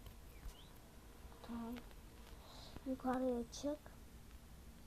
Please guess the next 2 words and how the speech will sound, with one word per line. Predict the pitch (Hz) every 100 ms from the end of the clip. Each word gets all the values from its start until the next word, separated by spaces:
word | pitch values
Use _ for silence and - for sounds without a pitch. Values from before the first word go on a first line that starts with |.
| - - - - - - - - - - - - - - - -
Paçk | 269 277 269 - - 240 269
baba. | 262 269 269 254 233 214